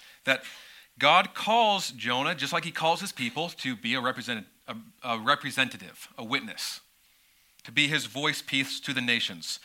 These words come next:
And yet, they run, they fail. Again and again, they fail. God has to bring them troubles and wars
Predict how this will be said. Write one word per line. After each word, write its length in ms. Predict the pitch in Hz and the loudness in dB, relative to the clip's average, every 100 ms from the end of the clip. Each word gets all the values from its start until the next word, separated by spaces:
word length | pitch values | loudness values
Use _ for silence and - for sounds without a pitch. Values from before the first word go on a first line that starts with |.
| - - | -18 -4
And 160 | 131 143 | -2 2
yet, 300 | 170 196 - - - _ _ - | 4 4 0 -20 -20 _ _ -4
they 100 | 117 | -2
run, 380 | 120 113 80 - _ | 2 0 0 -16 _
they 80 | 117 | -8
fail. 440 | - 131 110 82 - _ _ | -2 0 0 -4 -14 _ _
Again 580 | 120 104 98 160 170 170 | -14 -10 -2 2 2 2
and 220 | - 127 | -2 -2
again, 320 | 123 120 110 | -2 0 -2
they 80 | 95 | -4
fail. 380 | 95 - 85 65 _ _ _ _ _ _ _ _ _ _ _ _ _ _ _ _ _ _ _ - _ | -12 -12 -12 -14 _ _ _ _ _ _ _ _ _ _ _ _ _ _ _ _ _ _ _ -20 _
God 300 | 143 151 170 - - - | 6 6 6 0 -14 4
has 180 | 147 160 | 4 4
to 100 | 156 | 0
bring 180 | 170 | 2
them 140 | 160 156 | 2 0
troubles 500 | - 185 123 95 - 151 | 2 2 2 -6 -8 -4
and 220 | 135 139 | -4 -2
wars 420 | 170 139 117 | 2 4 2